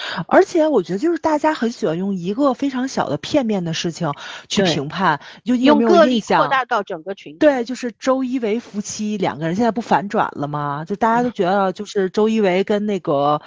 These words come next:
Speaker 1: 就是他们两口子，
Speaker 2: 朱丹。
Speaker 1: 对，不像大家刚开始想象的。我觉得最讽刺的一件事情是什么？就刚开始朱丹说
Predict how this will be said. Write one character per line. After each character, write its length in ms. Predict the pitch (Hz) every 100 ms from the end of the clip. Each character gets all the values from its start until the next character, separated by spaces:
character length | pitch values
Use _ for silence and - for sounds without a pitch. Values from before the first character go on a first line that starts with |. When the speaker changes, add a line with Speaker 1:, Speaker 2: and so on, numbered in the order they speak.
| - - - -
Speaker 1:
就 80 | 196
是 80 |
他 120 | 190 220
们 100 | 226
两 240 | 175 196
口 180 | 196 147
子， 100 | 175
Speaker 2:
朱 60 | 185
丹。 60 | - _ -
Speaker 1:
对， 440 | 277 254 214 180 - - -
不 80 | 208
像 180 | 320
大 140 | 254 226
家 180 | 226 226 _ _
刚 140 | 220 220
开 120 | 233
始 40 |
想 160 | - -
象 200 | 196 185
的。 100 | 170
我 100 | 175
觉 120 | 269
得 40 |
最 220 | 294 415 339
讽 240 | - -
刺 140 | -
的 60 | 226
一 60 | 208
件 160 | 220
事 120 | 208 226
情 160 | 190
是 80 | 180
什 220 | - -
么？ 100 | 160
就 80 | 214
刚 160 | 233 240
开 140 | 269
始 240 | - - -
朱 140 | 185
丹 160 | 220 220
说 240 | 233